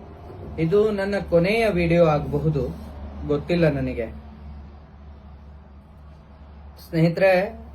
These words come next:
ನಾನು ಬಹಳ ದೊಡ್ಡದೊಂದು ಹೋರಾಟಕ್ಕೆ ಅಣಿ ಆಗ್ತಾ ಇದ್ದೀನಿ. ಅದು ನನ್ನನ್ನೇ ನಾನು ಸಮರ್ಪಿಸಿಕೊಂಡು ಮಾಡ್ತಾ ಇರುವಂತಹ ಹೋರಾಟ. ಎಲ್ಲ ರೀತಿಯಲ್ಲೂ ನನ್ನನ್ನ ಬಂಧಿಸಿ ಆಗಿದೆ.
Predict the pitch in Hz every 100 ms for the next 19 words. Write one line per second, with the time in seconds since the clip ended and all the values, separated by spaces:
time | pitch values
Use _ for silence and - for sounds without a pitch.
0 | - 175 190 170 170 196 214 170 180 175
1 | 226 202 185 190 165 190 185 170 170 170
2 | 147 160 165 156 - 151 143 151 160 160
3 | 135 - - - - 156 170 220 214 190
4 | 220 233 196 175 180 208 190 170 165 226
5 | - 190 185 175 165 160 147 139 143 135
6 | 131 127 131 131 120 113 107 117 - -
7 | - - - - - - - - - -
8 | - - 160 202 214 202 220 208 202 196
9 | 185 175 170 147 170 202 202 175 147 156
10 | 175 170 123 107